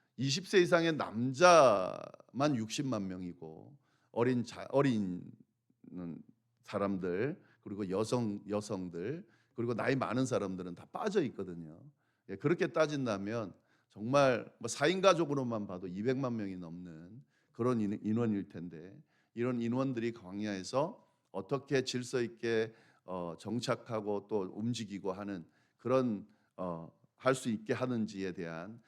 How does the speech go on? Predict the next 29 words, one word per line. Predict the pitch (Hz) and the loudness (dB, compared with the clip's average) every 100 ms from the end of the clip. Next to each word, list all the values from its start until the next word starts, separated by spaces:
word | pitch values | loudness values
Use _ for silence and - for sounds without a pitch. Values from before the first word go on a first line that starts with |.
| _ | _
그런 | - 120 127 | -6 -2 -2
내용이 | 98 95 92 110 101 - _ _ - | -2 -4 -4 -4 -4 -8 _ _ -12
나옵니다. | 80 98 107 95 85 73 73 - - | -2 2 2 2 -2 -6 -12 -16 -6
그 | 107 | -4
이 | 107 113 | -2 4
장 | 151 | 6
안에 | 151 139 | 8 4
보면은 | 120 104 117 110 95 98 147 _ _ _ _ _ _ | 2 -2 -2 -2 -4 -8 -12 _ _ _ _ _ _
이스라엘 | - 98 107 143 135 | -14 -8 0 4 4
지파들이 | 123 107 123 104 92 98 87 - - | 2 -4 -4 -4 -6 -6 -8 -14 -14
어떻게 | 95 117 117 | -12 -10 -8
진을 | 107 123 117 107 | -6 -4 -4 -4
치고 | - 98 90 76 | -8 -12 -14 -16
또 | - 98 | -10 -6
움직이고 | 113 110 113 98 95 | -4 -6 -8 -10 -10
하는 | 95 98 | -10 -12
것들이 | 87 - - 120 190 - _ _ | -12 -14 -12 -10 -10 -14 _ _
아주 | - 143 | -12 -6
자세하게 | 175 101 - 104 85 80 71 - _ _ _ | -4 -4 -4 -8 -10 -14 -20 -20 _ _ _
그렇게 | 107 104 90 | -8 -6 -4
언급되어 | 90 107 110 107 | -4 -4 -4 -4
있는데 | 95 92 | -4 -4
이 | 101 | -4
모든 | 101 139 180 160 | 2 2 4 2
것들은 | 127 113 104 98 | 0 -2 -6 -6
다 | 80 92 135 - _ _ | -8 -8 -8 -12 _ _
하나님께서 | - 143 135 120 107 104 101 98 | -8 -2 0 -2 -4 -6 -6 -8
모세를 | 87 95 104 98 | -8 -8 -6 -8
통해서 | 95 87 87 87 131 165 | -10 -14 -16 -6 -4 -4